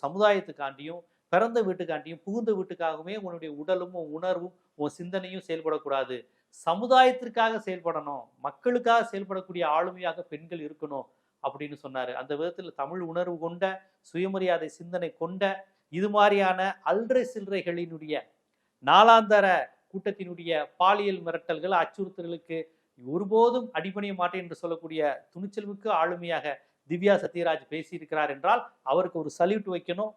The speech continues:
அவருடைய புகழை பரப்பணும். இந்த வீடியோ பலருக்கு சொல்லுங்க. பெண்கள் எப்படி தைரியமா பொது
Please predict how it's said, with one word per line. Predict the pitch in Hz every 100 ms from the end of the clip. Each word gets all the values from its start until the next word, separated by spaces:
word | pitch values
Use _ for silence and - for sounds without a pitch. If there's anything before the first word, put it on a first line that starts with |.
| -
அவருடைய | 147 185 175 170 160
புகழை | 180 190 190 190
பரப்பணும். | 151 170 175 180 196 _ _ 156
இந்த | 175 180
வீடியோ | 196 202 202 196
பலருக்கு | 165 185 170 -
சொல்லுங்க. | 185 214 175 -
பெண்கள் | 180 202 202 185
எப்படி | 170 202 196 170
தைரியமா | 180 190 190 190 175
பொது | 165